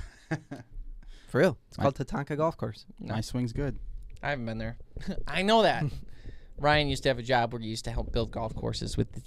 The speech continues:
Speaker 3: daddy.
Speaker 2: Yeah.
Speaker 3: That's the whole story.
Speaker 1: Yep.
Speaker 3: But, uh, um,
Speaker 1: <laughs> Thanks for tuning in.
Speaker 3: one, <laughs> one of the trips that we went on recently, and an episode that has stressed us out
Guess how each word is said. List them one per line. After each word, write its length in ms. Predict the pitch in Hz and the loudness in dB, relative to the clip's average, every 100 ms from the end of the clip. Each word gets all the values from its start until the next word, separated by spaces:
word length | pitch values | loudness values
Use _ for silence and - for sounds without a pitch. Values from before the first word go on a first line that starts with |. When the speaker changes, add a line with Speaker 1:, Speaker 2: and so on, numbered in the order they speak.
| - | 0
Speaker 3:
daddy. 480 | - 175 117 113 - - - - - - | 2 2 0 -2 -6 -12 -14 -14 -14 -6
Speaker 2:
Yeah. 320 | 120 98 92 - - - - - - | 0 0 0 -4 -10 -8 -8 -8 -6
Speaker 3:
That's 240 | 131 127 - | -4 -4 -2
the 80 | |
whole 180 | 117 160 | 4 6
story. 420 | 170 151 123 113 - - - - - - - | 6 6 4 4 -4 -12 -14 -14 -14 -16 -10
Speaker 1:
Yep. 100 | 131 | 4
Speaker 3:
But, 160 | 147 143 | 8 10
uh, 240 | 135 127 - | 8 6 6
um, 180 | 139 131 | 4 6
Speaker 1:
<laughs> 60 | |
Thanks 220 | 156 190 - | 6 4 2
for 100 | 123 | 0
tuning 240 | 139 131 | 2 2
in. 120 | 131 - | 0 4
Speaker 3:
one, 220 | 165 170 120 | 4 6 2
<laughs> 800 | 156 - - 196 - - - - | 8 10 10 8 4 -10 -12 -2
one 160 | 208 | 4
of 80 | 214 | 4
the 80 | 196 | 4
trips 260 | - 170 | 2 0
that 140 | - 151 | 0 0
we 100 | 147 | 0
went 180 | 143 139 | 0 0
on 300 | 135 131 131 | 0 -2 -4
recently, 640 | 127 120 123 78 120 139 - | -4 -4 -6 -6 -8 -8 -8
and 240 | 123 120 | -8 -6
an 120 | 120 123 | -4 -4
episode 500 | 123 123 123 120 113 | -4 -4 -4 -2 -2
that 280 | 110 113 - - - - | -2 -4 -8 -20 -20 -18
has 300 | - 135 123 | -6 -2 -2
stressed 420 | - 143 127 - | 0 0 2 2
us 160 | 120 117 | 0 2
out 300 | 113 117 | 2 2